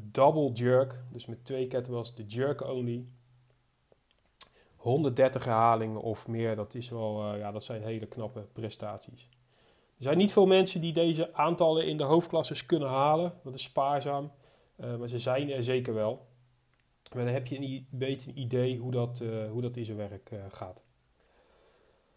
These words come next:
Ja, hoe ziet de scene, de kettlebell scene er dan, eh, dan in Nederland uit eigenlijk? Ja, wij hebben in Nederland best een, eh, leuke kettlebell scene eigenlijk.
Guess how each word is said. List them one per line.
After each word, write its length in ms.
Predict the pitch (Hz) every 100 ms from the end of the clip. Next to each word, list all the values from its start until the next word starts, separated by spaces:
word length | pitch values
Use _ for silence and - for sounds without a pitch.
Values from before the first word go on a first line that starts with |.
| _ _ _ _ _
Ja, 120 | 123
hoe 100 | 120
ziet 160 | 170 247
de 240 | 247 226
scene, 520 | 208 - - 262 247 202 -
de 100 | -
kettlebell 400 | - 254 208 196
scene 440 | - 240 226 202
er 120 | 190
dan, 340 | 185 196 190 175
eh, 420 | 170 165 160 151
dan 300 | 175 170 160
in 160 | 156 156
Nederland 560 | 180 214 175 147 123
uit 240 | - 170 185
eigenlijk? 480 | 127 127 123 123 - - - - - -
Ja, 160 | 127 123
wij 100 | 185
hebben 200 | 247 247
in 120 | 233
Nederland 440 | 226 220 208 165
best 300 | 202 214 -
een, 160 | 180 165
eh, 60 |
leuke 500 | 156 151 151 208 202
kettlebell 400 | 151 214 208 175
scene 340 | 165 - 196 202
eigenlijk. 500 | 165 170 170 175